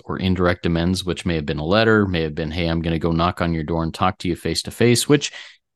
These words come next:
may be the right thing, but it makes it so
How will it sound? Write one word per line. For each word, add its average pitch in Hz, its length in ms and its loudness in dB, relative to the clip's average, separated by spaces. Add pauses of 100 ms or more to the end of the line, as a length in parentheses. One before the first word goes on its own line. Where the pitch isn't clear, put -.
may 90 180 2
be 113 120 4
the 107 120 2
right 110 220 4
thing, 110 360 2
but 101 140 -2
it - 80 -4
makes 104 320 -2
it - 100 -8
so 92 400 -2